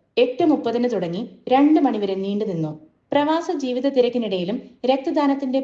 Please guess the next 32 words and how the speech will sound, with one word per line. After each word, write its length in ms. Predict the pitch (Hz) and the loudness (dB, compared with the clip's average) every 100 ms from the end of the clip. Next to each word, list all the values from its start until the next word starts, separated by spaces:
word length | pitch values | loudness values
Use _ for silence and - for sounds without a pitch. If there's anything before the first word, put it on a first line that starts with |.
| 240 | -2
പുണ്യം 280 | 220 254 254 | -2 -2 -2
മനസ്സിലാക്കിക്കൊണ്ട് 720 | 208 202 220 208 220 175 175 262 - _ - | -4 -6 -6 -6 -6 -2 -2 -4 -10 _ -2
ക്യാമ്പിൽ 340 | 277 302 320 349 | 2 4 2 0
പങ്കെടുത്തവരെ 560 | 262 220 196 196 190 185 185 - - 254 | -2 -4 -4 -2 0 0 -4 -12 -6 -4
അൽ 100 | 320 - | -2 0
ഖുവൈർ 260 | 277 262 262 | 0 0 -2
കെ 100 | 226 | -4
എം 80 | 247 262 | -2 -2
സി 80 | 269 | -4
സി 80 | 269 | -4
പ്രസിഡന്റ് 380 | 208 185 180 196 - - _ - | -4 -4 -4 -6 -8 -18 _ -2
ഷാഫി 320 | 294 - 339 269 | 0 0 -4 -2
ബി 60 | 254 | -4
എം 60 | 247 | -2
കോട്ടക്കൽ, 380 | 220 190 180 196 - - _ 208 | -2 -2 -4 -6 -6 -18 _ 0
ജനറൽ 280 | 262 277 285 | 2 2 0
സെക്രട്ടറി 360 | 269 202 175 202 277 - - | -4 -6 -4 -4 -4 -12 -2
വാഹിദ് 360 | 240 269 302 294 | 0 0 -2 -2
മാള 180 | 285 269 254 | 0 0 -2
എന്നിവർ 220 | 220 220 226 | -4 -6 -6
പ്രത്യേകം 360 | 233 226 269 262 | -8 -4 -4 -2
പ്രശംസിച്ചു. 480 | 196 185 180 170 165 - _ _ _ _ | -4 -8 -10 -10 -12 -12 _ _ _ _
രക്തദാതാക്കളെ 1000 | 247 285 277 403 302 247 226 226 240 247 247 | 2 2 0 0 2 0 0 -4 -2 -2 0
അഭിനന്ദിച്ചുകൊണ്ട് 760 | 208 214 262 269 269 269 240 233 233 - - 240 | -2 0 0 -2 -2 0 0 0 -2 -8 -4 0
അൽ 80 | 269 | 2
സലാമ 360 | 320 285 269 269 247 | 2 2 4 4 2
മാനേജർ 460 | 208 208 202 220 226 - | 0 -2 -2 -2 -2 -2
ഷഫീർ 380 | 247 247 285 233 | -2 2 2 2
വി, 100 | 175 156 - _ 214 | -2 -4 -10 _ 0
അൽ 100 | 247 247 | 2 2
സലാമ 340 | 269 254 247 240 233 | 2 2 2 0 -2
അൽ 80 | 233 | -2